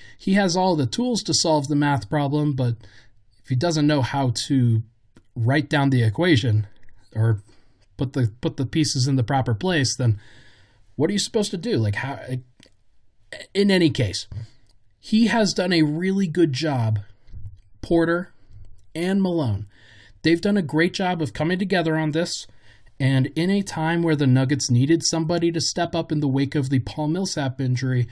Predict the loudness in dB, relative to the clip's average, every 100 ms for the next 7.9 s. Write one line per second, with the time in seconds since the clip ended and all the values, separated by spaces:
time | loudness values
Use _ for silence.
0 | -10 -20 -20 -4 -4 -2 -4 -4 -4 -2
1 | 0 2 2 2 2 -2 0 0 -2 0
2 | 2 2 -2 -6 -12 -2 0 2 0 2
3 | 0 4 4 4 2 2 0 0 -4 -4
4 | -6 -14 -20 -6 -2 2 2 2 0 -2
5 | 0 2 2 2 0 0 2 2 2 2
6 | 4 4 4 0 -2 -2 -2 -4 -10 -20
7 | -20 -20 -20 _ -2 0 0 -2